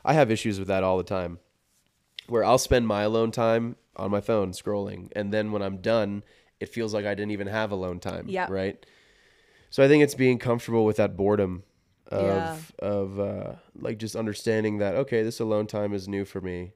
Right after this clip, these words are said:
Speaker 1: Even if it's just, like, sitting outside and staring at a tree,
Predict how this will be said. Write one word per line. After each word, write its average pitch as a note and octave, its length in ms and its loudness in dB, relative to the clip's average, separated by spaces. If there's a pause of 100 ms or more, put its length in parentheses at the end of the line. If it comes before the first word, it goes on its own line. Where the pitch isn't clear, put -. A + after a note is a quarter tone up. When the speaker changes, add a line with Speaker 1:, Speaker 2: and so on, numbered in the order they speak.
(640)
Speaker 1:
Even D3+ 260 -2
if E3+ 120 -2
it's D3+ 100 -6
just, C#3+ 180 -6
like, A#2+ 220 -2
sitting A#2 320 0
outside G2 420 -2
and F#2+ 140 -6
staring G2 340 -2
at F#2 80 -4
a F2+ 40 -8
tree, F2+ 460 -8